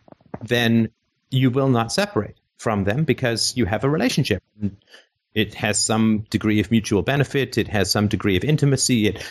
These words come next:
I mean, all relationships have their flaws and imperfections, but it's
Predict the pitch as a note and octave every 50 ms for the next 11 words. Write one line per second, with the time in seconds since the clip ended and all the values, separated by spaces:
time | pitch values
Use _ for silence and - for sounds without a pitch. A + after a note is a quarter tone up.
0 | - _ - F#2+ G2 G2 F2+ G#2 G#2+ G2 F2 F#2+ G2 G#2 G2 - G#2 F#2 - G2
1 | - - - G#2+ G2+ - G2 F#2+ - - B2 A2 A2 - - G#2+ G2+ - - F#2
2 | - E3 D#3+ E3 - D3+ C#3 C3+ - - G2+ F#2+ F#2+ E2+ - -